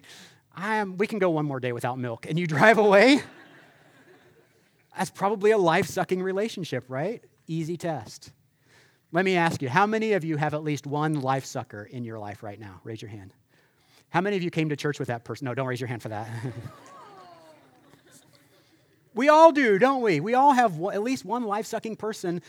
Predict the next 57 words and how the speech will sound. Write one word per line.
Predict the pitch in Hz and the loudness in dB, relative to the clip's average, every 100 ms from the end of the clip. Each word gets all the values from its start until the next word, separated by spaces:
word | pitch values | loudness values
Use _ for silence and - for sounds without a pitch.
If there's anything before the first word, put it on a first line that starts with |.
| - - | -18 -12
in | - 175 | -4 -2
our | 180 196 | -2 -2
life. | 190 220 127 - _ _ | -4 -6 -10 -16 _ _
Fortunately, | - 220 269 285 254 175 131 113 165 208 _ _ _ - | -8 -2 0 0 -4 -6 -6 -4 -6 -8 _ _ _ -4
there's | 160 185 | -2 0
some | 190 | -4
scripture | 180 - 233 - 139 147 160 | -6 -6 -6 -4 -6 -4 -6
that | 147 | -4
can | 151 | -2
help | 151 170 | -4 -4
us | 156 | -6
understand | 143 151 - 127 131 | -6 -6 -8 -8 -8
what | 143 - | -10 -8
to | 180 | -10
do | 156 208 175 139 156 - - | -8 -4 -4 -4 -6 -12 -10
with | 165 | -8
those | 170 147 | -6 -4
life-sucking | 131 135 - 127 120 123 | -2 -2 -4 -10 -10 -10
relationships. | 120 113 104 98 113 | -10 -12 -14 -18 -14
And | 135 147 | -8 -6
it's | 170 | -6
this | 180 | -4
one | 175 | -2
I | 175 | -2
pointed | - 147 131 | -2 -6 -6
you | 123 | -10
to | 113 123 | -12 -10
in | 120 | -10
Galatians | 120 127 127 123 - | -8 -8 -8 -12 -12
six. | 123 113 - - - - - | -12 -14 -16 -18 -20 -20 -12
Uh, | 120 | -10
we're | 120 | -10
gonna | 127 | -12
start | - 123 113 | -10 -10 -10
with | 117 | -12
verse | 110 113 107 | -14 -14 -14
one, | 117 104 101 | -16 -16 -16
Galatians | 107 113 120 104 | -14 -14 -14 -14
six | 117 - | -14 -16
one. | 104 98 107 _ _ _ _ | -20 -20 -20 _ _ _ _
It | 139 | -8
says | - 165 | -2 -2
this. | 151 131 | -2 -6
This | 180 | -6
is | 165 | 0
kind | 196 | 0
of | 180 | 2
a | |
long | 170 185 | 2 2
passage. | 165 165 156 143 | 4 2 2 -4
We'll | 147 | -4
break | 151 | -4
it | 139 | -4
down | 135 131 | -6 -4
in | 127 | -6
a | |
minute. | 120 117 | -6 -8